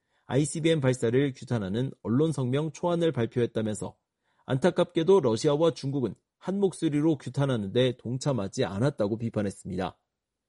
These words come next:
그러면서 북한의 불법 대량 살상 무기와 탄도미사일 프로그램에 대한 모든 유엔 제재 조치가 여전히 유효한 만큼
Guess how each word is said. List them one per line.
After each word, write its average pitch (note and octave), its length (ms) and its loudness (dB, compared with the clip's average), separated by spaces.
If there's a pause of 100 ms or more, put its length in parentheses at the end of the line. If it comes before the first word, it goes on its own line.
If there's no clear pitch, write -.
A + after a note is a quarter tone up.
(280)
그러면서 D3+ 440 6
북한의 E3 400 0
불법 E3 340 2
대량 D3 320 0
살상 E3+ 420 -2
무기와 C#3 380 2
탄도미사일 E3+ 640 2
프로그램에 E3 540 2
대한 A#2+ 380 -2
모든 A#2+ 420 0
유엔 C3 300 2
제재 A#2+ 360 0
조치가 A2 500 -4 (400)
여전히 A2 460 2
유효한 D3 360 2
만큼 G2+ 300 -4